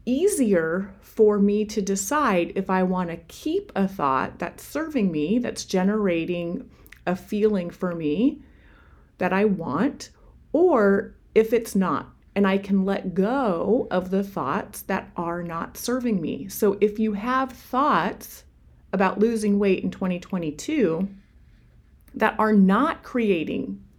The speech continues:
a feeling of commitment, you can decide to let go of them. It's life-changing. It's an exercise that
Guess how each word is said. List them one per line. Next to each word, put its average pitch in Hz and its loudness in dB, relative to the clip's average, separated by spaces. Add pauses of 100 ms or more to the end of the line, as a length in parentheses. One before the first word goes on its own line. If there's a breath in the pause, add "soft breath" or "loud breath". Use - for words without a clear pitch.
(160)
a 196 0
feeling 185 0
of 156 -10
commitment, 202 -4 (840 soft breath)
you 233 2
can 277 6
decide 185 -2
to 208 -6
let 202 -2
go 196 4
of 196 -4
them. - -12 (1600)
It's 202 -2
life-changing. 214 -2 (220)
It's - -4 (520)
an 220 4
exercise 202 -2 (100)
that 180 0